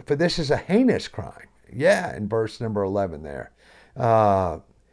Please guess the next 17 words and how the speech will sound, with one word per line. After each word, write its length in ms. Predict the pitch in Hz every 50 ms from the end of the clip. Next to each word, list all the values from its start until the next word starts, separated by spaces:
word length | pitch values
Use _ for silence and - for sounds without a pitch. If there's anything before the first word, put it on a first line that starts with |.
| _ _ _ _ _ _ _ -
you 280 | - - 98 104 -
know, 180 | 156 175 170 139
think 300 | - - - 208 247 -
about 240 | 220 139 113 104 104
that, 160 | 123 110 -
the 180 | - 120 120 113
inequity 540 | 120 135 170 220 208 - 135 113 104 101 104
and 160 | 101 104 104
punished 480 | - - - 220 220 185 123 104 - -
by 160 | - 117 113
a 100 | 110 104
judge. 540 | 104 - - 165 170 175 156 110 101 101 -
He's, 240 | - 117 113 - - - - - - _
and, 260 | - 156 165 160 - -
and, 140 | 156 156 147
you 80 | 165
know, 240 | 165 185 185 165 -